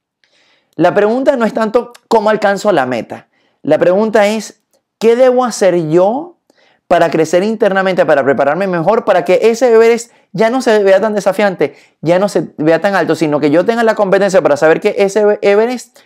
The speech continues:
yo también lo puedo alcanzar? Como dice Jim Rohn, "No desees que sea más fácil, desea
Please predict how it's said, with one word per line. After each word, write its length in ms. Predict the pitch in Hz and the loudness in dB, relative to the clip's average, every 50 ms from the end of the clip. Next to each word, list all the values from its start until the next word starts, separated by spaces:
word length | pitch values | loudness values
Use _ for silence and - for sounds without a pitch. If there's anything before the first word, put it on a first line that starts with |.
| _ _ _ | _ _ _
yo 400 | - - 131 123 160 165 175 170 | -14 -6 -2 0 0 0 0 -2
también 480 | - - 139 135 135 135 131 131 135 131 | -2 -2 -2 -2 -2 -2 -2 -4 -4 -4
lo 220 | 143 135 123 117 - | -4 -4 -4 -2 -2
puedo 420 | 120 123 110 113 127 139 - - | 0 0 2 2 0 0 -2 -4
alcanzar? 640 | - 117 113 101 - 104 107 - - 107 - - _ _ _ _ _ _ _ _ _ _ _ _ _ _ _ _ _ _ _ _ _ _ _ - | -4 -4 -4 -4 -6 -10 -10 -10 -10 -12 -12 -12 _ _ _ _ _ _ _ _ _ _ _ _ _ _ _ _ _ _ _ _ _ _ _ -6
Como 280 | 262 185 170 165 170 170 | -4 -2 0 2 2 2
dice 340 | 180 190 - 220 202 175 | 2 2 2 0 0 0
Jim 260 | 143 156 165 170 170 160 | 0 0 0 0 0 0
Rohn, 480 | 147 143 127 101 80 73 - - - _ _ _ _ _ _ _ _ _ _ _ _ _ _ - | 0 0 0 -2 -4 -10 -14 -18 -20 _ _ _ _ _ _ _ _ _ _ _ _ _ _ -6
"No 320 | 143 156 165 196 208 208 | -2 0 2 2 2 2
desees 760 | 208 208 190 165 - 202 190 190 208 226 247 247 - - - _ _ _ _ | 2 0 -2 -2 0 0 0 0 0 -2 -6 -10 -12 -16 -20 _ _ _ _
que 140 | - 143 135 | -4 -4 -2
sea 200 | - 143 135 131 | 0 0 0 0
más 200 | 135 139 127 - | 0 -4 -4 -4
fácil, 480 | - 123 107 - - 107 90 87 _ _ _ _ _ _ _ _ _ _ _ _ _ _ | -6 -6 -6 -6 -12 -14 -16 -16 _ _ _ _ _ _ _ _ _ _ _ _ _ _
desea 880 | - 147 135 135 135 156 147 - - - 165 165 175 185 196 196 - _ | -12 -8 -4 0 0 0 0 0 -2 -2 0 0 0 -2 -4 -6 -12 _